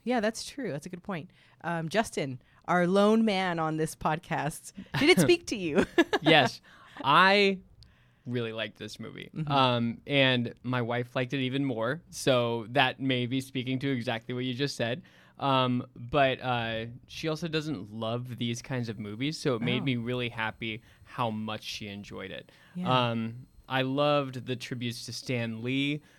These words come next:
Speaker 2: um,
Speaker 1: Oh.
Speaker 2: in the opening, uh, moments and then on the train. Um, and yeah, I felt like there were a couple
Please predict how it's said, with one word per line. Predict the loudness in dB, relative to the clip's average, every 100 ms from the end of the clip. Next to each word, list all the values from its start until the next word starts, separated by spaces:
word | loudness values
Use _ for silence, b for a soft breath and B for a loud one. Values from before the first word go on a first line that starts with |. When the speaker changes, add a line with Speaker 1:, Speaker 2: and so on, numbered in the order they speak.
| b
Speaker 2:
um, | -4 0 0 -2 -4
Speaker 1:
Oh. |
Speaker 2:
in | -2 -2 -2
the | -2 -4 -4 -6 -6
opening, | -6 -4 -2 0 -2 -6 b b -8
uh, | -4 -2 -2
moments | 2 2 4 0 -2
and | -4
then | -4 -4 -6 -8 -8
on | -6
the | -6
train. | -8 -4 0 2 0 -4 b b b
Um, | 0 2 4 2 -2 -6 _ _ _ _
and | 2 4 4 2
yeah, | -2 2 4
I | 4
felt | 2 -2
like | -2 -2
there | -2
were | 0 0 -2 -4
a |
couple | -4 -6 -4 -2 -2 -2